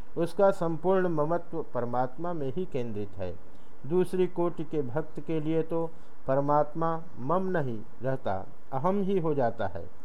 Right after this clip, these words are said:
ऐसे भक्त का कोई भी व्यवहार ऐसा नहीं रहता जिसमें उसकी उपासना या भक्ति अनुचित न हो। वह तो श्वास भी भगवान के लिए लेता है। जब ऐसा भक्त अन्य कोई आधार लिए बिना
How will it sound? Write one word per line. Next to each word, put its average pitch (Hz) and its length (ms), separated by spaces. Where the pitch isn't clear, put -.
ऐसे 180 340
भक्त 160 360
का 151 200
कोई 175 340
भी 170 160
व्यवहार 131 580
ऐसा 135 300
नहीं 127 240
रहता 123 460
जिसमें 175 380
उसकी 151 260
उपासना 135 760
या 127 140
भक्ति 156 580
अनुचित 131 540
न 104 80
हो। 107 320
वह 180 140
तो 202 200
श्वास 156 360
भी 190 220
भगवान 160 480
के 170 180
लिए 143 240
लेता 120 380
है। 85 200
जब 175 300
ऐसा 151 340
भक्त 165 340
अन्य 180 260
कोई 185 240
आधार 135 440
लिए 139 280
बिना 135 360